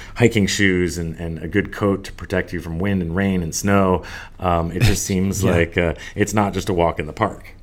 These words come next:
Speaker 2: Definitely not. And, uh, before we go any further, let's quickly thank our sponsor. They are Himalayan Trails. They are an outfitter,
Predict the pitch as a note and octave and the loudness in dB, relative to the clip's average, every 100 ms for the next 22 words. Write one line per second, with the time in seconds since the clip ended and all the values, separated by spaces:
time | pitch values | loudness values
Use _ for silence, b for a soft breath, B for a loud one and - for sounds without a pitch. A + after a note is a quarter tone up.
0 | - - - A2 - G#2+ F2+ F2+ D#2 - | -20 -14 -2 0 2 2 2 0 -4 0
1 | B2 A#2+ B2 A#2+ A#2 B2 G#3 A3+ D#3+ C#3 | 2 4 4 4 2 0 0 2 2 4
2 | A#2 - D3+ A#2+ G2+ G#2+ - - - G#2 | 2 2 0 2 0 -4 -2 -2 0 -2
3 | A2+ G2 F#2 - G#2 A#2 G#2+ F2 G#2 G#2 | -2 -2 -6 2 2 2 -4 -2 -2 -2
4 | G2 F#2+ - D3+ E3 A#2+ A2+ A2 - - | -2 -4 -2 0 2 2 -2 -6 -8 -6
5 | B2+ D#2 C#2+ A2 G#2+ G2+ G2+ A#2+ - A#2 | -4 -4 -4 -2 -2 -2 -2 -4 -2 -2
6 | A2 C3+ | 2 0